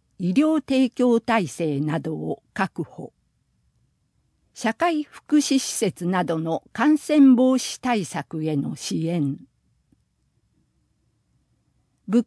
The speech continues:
価高騰による影響への支援。子ども食堂などの食材費や、高齢者、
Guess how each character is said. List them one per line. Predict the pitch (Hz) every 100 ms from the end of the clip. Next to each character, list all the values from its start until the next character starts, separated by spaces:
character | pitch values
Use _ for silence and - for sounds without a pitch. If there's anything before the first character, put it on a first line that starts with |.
| _
価 | 320
高 | 330 320 320 302
騰 | 302 294 285
に | 277 262
よ | 240
る | 233 -
影 | 233 277
響 | - 269 262 254 247
へ |
の | 226 147
支 | - - 165
援。 | 160 151 151 - _ _ _ _ _ _ _ _ _ _ _ _ _ _ _ _ -
子 | 226
ど | 247 339
も | 339
食 | - 311 226
堂 | 165 170 165
な | 175 180
ど | 160
の | 160 156
食 | 180 - 247
材 | 220 220 151
費 | - 156
や、 | 151 151 _ _ _
高 | - 320 320
齢 | 294 262 175
者、 | - 160